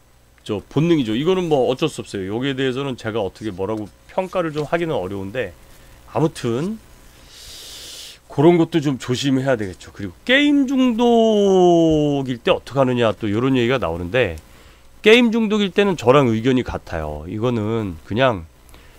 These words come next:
자기가 감수할 수 있을 정도면 모르겠는데, 일상생활을 더 이상 유지하기 어려울 정도로 중독됐다 그러면 그거는 진짜 문제가 있는 거지. 남자는 기본적으로, 여러분,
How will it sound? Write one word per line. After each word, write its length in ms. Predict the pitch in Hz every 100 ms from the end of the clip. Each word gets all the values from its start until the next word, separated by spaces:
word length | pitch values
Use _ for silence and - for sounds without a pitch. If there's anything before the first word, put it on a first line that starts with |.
| -
자기가 400 | - 120 147 139
감수할 680 | - - 139 180 202 220 214
수 160 | -
있을 280 | 151 - 160
정도면 540 | 143 156 147 143 147 127
모르겠는데, 720 | 104 107 98 98 110 107 82 - - - -
일상생활을 1600 | 120 143 170 - 226 226 226 220 190 214 220 208 202 202 196 214 -
더 180 | 123 135
이상 580 | 151 135 175 190 196 190 _ _ - - - 104
유지하기 720 | 123 156 170 196 185 175 175
어려울 500 | 107 113 156 170 165
정도로 680 | 165 160 156 139 151 160 165
중독됐다 640 | - 113 131 143 147 -
그러면 200 | 131 156
그거는 420 | 165 117 175 233 143
진짜 280 | - - 170
문제가 420 | 101 110 156 175
있는 180 | 98 95
거지. 140 | 90
남자는 460 | 92 107 160 202 180
기본적으로, 520 | - 127 147 160 135
여러분, 320 | 101 110 143